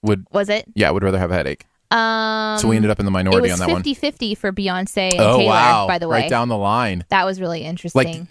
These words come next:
Speaker 1: Like, like, I mean, there certainly there were a few votes difference, even though they,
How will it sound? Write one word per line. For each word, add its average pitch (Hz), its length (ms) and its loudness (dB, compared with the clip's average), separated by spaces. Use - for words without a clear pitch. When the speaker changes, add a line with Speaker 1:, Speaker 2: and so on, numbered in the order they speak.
Speaker 1:
Like, 147 40 -4
like, 123 220 2
I 123 80 0
mean, 110 320 0
there 131 140 0
certainly 135 300 0
there 104 100 2
were 92 80 2
a - 60 -2
few 143 200 0
votes 98 280 -2
difference, 98 520 -2
even 110 180 2
though 101 100 2
they, 92 260 0